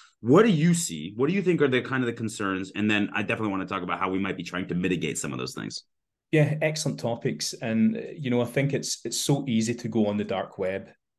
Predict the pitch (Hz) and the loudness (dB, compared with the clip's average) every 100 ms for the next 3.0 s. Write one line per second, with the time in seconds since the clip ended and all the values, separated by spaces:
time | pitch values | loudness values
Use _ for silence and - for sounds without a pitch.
0 | _ - 131 135 120 101 104 - - 98 | _ -2 2 4 4 2 -2 -8 -6 -4
1 | 95 - 110 - - 104 - 110 104 104 | -4 -6 -10 -8 -4 -4 -2 -2 -2 -6
2 | 92 - - 104 87 - 92 - 110 110 | -8 -10 -16 -16 -14 -10 -10 0 2 2